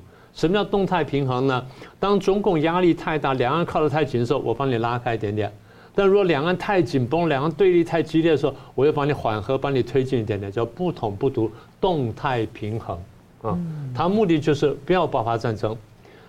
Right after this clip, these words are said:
Speaker 1: 然后美国呢，当然除了讲说不统不独之外呢，大家都，都知道美国对台海的政策呢，另外叫做双重吓阻。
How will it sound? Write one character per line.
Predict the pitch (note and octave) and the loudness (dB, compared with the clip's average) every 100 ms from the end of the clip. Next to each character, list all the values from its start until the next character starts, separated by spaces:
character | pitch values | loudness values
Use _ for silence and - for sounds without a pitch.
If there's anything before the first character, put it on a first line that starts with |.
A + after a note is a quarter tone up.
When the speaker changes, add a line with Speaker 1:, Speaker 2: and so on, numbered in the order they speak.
| - | -4
Speaker 1:
然 | D#3 G3+ | -2 2
后 | A3+ | 2
美 | F3 A#2 A2 | 2 0 0
国 | C#3 F3+ | 0 2
呢， | D#3 | 0
当 | B2+ D3 | 0 0
然 | D3+ | 0
除 | D3+ D3+ | 2 4
了 | |
讲 | C#3 A#2 | 4 2
说 | C3 | 0
不 | C#3 | 0
统 | E3 A#2 | 0 0
不 | C3+ | 2
独 | C#3 | 2
之 | C3+ C#3+ | 4 2
外 | C#3 | 0
呢， | A#2+ G#2 | 0 -2
大 | C3 | 0
家 | C#3 | 2
都， | C3+ - | 0 0
都 | C#3 C#3 | 0 2
知 | C#3+ | 2
道 | C3+ B2 - - - | 0 0 -4 -20 -6
美 | A#2+ A#2+ | 0 0
国 | A#2+ D3 | 2 2
对 | D#3+ D#3 | 4 2
台 | C3+ C3 C3+ | 2 -4 -2
海 | A#2 | -2
的 | |
政 | A2+ C3+ | 0 -2
策 | - A2+ | -2 -2
呢， | G#2+ | -2
另 | C3+ C#3 | -2 0
外 | A#2 | 0
叫 | A#2 | 2
做 | A#2 | 0
双 | - D3+ D#3 | 0 -2 -2
重 | D3+ G#2+ A2+ | -4 -4 0
吓 | C3+ | 0
阻。 | G#2 A#2 | 0 -6